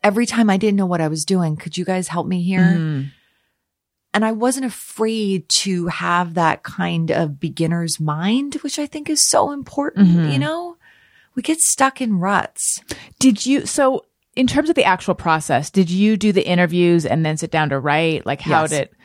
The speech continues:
Speaker 1: So I reported it out for a year, um, with a, with a, uh, a, a producer that I worked with. And then, um,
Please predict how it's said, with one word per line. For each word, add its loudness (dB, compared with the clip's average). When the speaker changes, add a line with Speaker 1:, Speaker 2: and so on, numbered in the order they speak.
Speaker 1:
So 2
I 6
reported 0
it -2
out 2
for -2
a -2
year, -2
um, 0
with -2
a, 2
with -2
a, 0
uh, -2
a, -2
a 2
producer 2
that -2
I -2
worked -6
with. -4
And 6
then, 2
um, -2